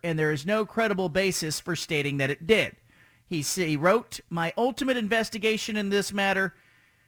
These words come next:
confirms that Casey Close did, in fact, communicate all offers to Freddie Freeman, and the sources I relied upon were incorrect in no uncertain terms." Gottlieb, uh, fifty-eight, um, uh, said at the beginning that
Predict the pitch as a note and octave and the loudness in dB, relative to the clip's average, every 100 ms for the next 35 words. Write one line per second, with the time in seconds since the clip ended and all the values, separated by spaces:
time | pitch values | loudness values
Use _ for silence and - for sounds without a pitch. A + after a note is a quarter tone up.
0 | _ A3 F#3+ C4 G#3+ D#3+ - D3+ - G3+ | _ -4 0 2 2 0 -2 -4 -4 0
1 | F3 - E3+ - E3+ D#3+ - - F4 A3 | 0 0 -6 -2 0 0 -2 0 2 2
2 | D3+ C#3 B2 - - E3 D#3+ D3+ E3 D3+ | 0 0 -2 -2 -4 -2 -2 -2 0 2
3 | D#3+ F#3 D#3+ D3 - D3+ - D#3 D3 C#3+ | 2 2 2 0 -2 -8 -8 -4 -2 -2
4 | - D4+ E4 D4 C#4 _ _ - D#3 D3 | -2 0 4 2 2 _ _ -6 -4 0
5 | G#3+ A3 A#3 F#3+ E3+ G3 F3+ D#3+ D#3 D#3 | 0 2 0 0 2 2 2 2 2 0
6 | D3 C#3+ B2+ A2+ C3+ F#3 F#3 B2+ - - | -2 -2 -2 -4 -4 -2 0 0 -2 -16
7 | - D3 B2+ B2+ C#3 D3+ C#3 - B2 G#2+ | -8 -4 0 0 0 -2 -4 -2 -4 -2
8 | A#2+ A#2+ _ - G3+ C#3+ - - - _ | -4 -6 _ 2 4 4 -2 -14 -20 _
9 | _ _ _ - G#3+ - A3+ A3 A3 F3 | _ _ _ 2 2 2 0 2 0 0
10 | G3 F3 D#3+ - A3+ G#3+ - F3 F3 E3 | 0 2 0 -4 -4 -4 -4 -2 2 2
11 | C#3+ D3+ - - - D#3+ D3+ D3 C#3 C#3+ | 0 -4 -10 -14 -8 -4 0 2 0 -2
12 | C#3+ - _ - _ _ _ D3+ D3 D3 | -6 -10 _ -20 _ _ _ 0 2 2
13 | - - G#3+ F#3+ E3 D#3 D3+ G3 G#3 F3 | 0 2 4 2 -2 -6 -2 0 0 0
14 | D#3+ D3+ D3 | 0 0 -2